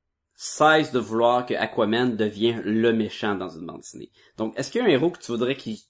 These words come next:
change de camp pour peut-être une histoire ou permanent, ça c'est peu importe, là, mais est-ce quelque chose ?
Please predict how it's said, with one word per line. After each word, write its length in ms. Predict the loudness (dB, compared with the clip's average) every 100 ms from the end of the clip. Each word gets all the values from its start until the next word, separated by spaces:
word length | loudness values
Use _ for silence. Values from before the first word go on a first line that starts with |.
| _
change 960 | -16 -14 -14 -6 0 0 0 -2 -4
de 100 | -8
camp 300 | -4 -4 -4 _ _ _ _ _ _ _ -6
pour 200 | -6 -2
peut-être 300 | 0 0 -2
une 100 | -6
histoire 680 | -4 2 2 4 2 0
ou 200 | -2 -2
permanent, 720 | 0 0 0 -4 -4 -4 -2 -4
ça 160 | -10
c'est 180 | -12 -10
peu 80 | -8
importe, 380 | -6 -6 -6 -6
là, 80 |
mais 100 | -6
est-ce 140 | -6 -6
quelque 260 | -8 -6
chose ? 300 | -8 -8 -8